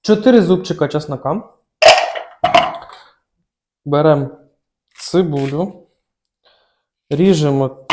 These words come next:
трішки дрібніше. Запах буде надзвичайний. І смак теж.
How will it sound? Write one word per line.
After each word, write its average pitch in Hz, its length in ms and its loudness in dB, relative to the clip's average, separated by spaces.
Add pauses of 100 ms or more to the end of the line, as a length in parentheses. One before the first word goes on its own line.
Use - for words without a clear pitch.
(400)
трішки 151 600 -2 (160)
дрібніше. 147 1040 -2 (1400)
Запах 147 420 4
буде 160 280 0
надзвичайний. 139 920 -6 (200)
І - 80 -8
смак 147 600 -4 (120)
теж. - 460 -4